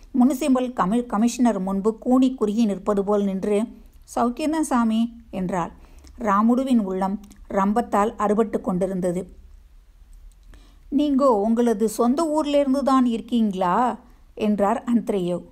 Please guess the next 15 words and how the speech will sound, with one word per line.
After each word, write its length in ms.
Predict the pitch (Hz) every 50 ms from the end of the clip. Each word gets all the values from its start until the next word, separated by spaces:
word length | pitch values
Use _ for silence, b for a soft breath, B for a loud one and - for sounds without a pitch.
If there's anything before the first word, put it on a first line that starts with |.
| _ - _ _ -
"ஆமாங்க 400 | 240 208 214 240 277 294 302 302
சாமி." 400 | 262 262 240 220 208 208 208 208 220 - b b b b b b b b b
"நம்ம 440 | - - 269 277 294 294 285 277 262
ராமுடுவின் 720 | 202 208 208 220 233 233 254 269 254 302 285 311 311 269 -
அப்பா 380 | 233 214 - - - 247 247
கூட 260 | 247 233 247 240 254 254
அங்கே 300 | 240 214 214 202 233 240
தான் 180 | 233 262 262 254
இருக்கிறாரா?" 720 | 233 208 202 202 202 - 226 226 214 196 185 185 175 165 185 226 285 339 - - - - - - _ - - - -
"ஆமாங்க 400 | 202 196 214 220 254 285 285 294
சாமி." 400 | 277 277 - 240 226 214 214 214 226 240 - - b b b b b b b
"என்ன 340 | - - 208 202 220 277 320
செய்யறாரு?" 720 | 302 302 285 277 269 285 277 269 277 269 269 262 262 269 277 269 269 - b b b b b - - -
"தோட்டி 380 | - 233 269 262 262 - 339 311
வேலைங்க." 420 | 269 247 240 226 220 220 208 202